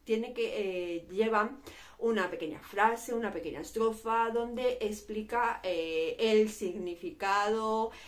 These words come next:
eh, donde dan, eh, pues ponen esa enseñanza que ha tenido todo el cuento, te lo pone en esa estrofa final.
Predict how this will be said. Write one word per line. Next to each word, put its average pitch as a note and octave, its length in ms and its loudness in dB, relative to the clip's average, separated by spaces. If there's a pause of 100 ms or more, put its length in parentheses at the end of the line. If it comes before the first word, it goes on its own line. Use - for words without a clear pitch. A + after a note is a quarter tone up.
(100)
eh, F#3 340 0
donde F#3+ 420 -2
dan, G#3 680 0
eh, F#3 680 -2
pues F#3 200 -2
ponen G#3+ 460 0
esa G#3+ 380 0
enseñanza A3 960 -2
que G#3 80 -2
ha F#3+ 80 -4
tenido F#3+ 340 -2
todo F#3+ 220 -2
el F#3+ 80 -2
cuento, A3 600 0
te A3 120 -2
lo F3+ 100 0
pone G3 400 -6
en F#3+ 80 -4
esa F#3+ 300 -4
estrofa G3 460 -6
final. D#3 380 -8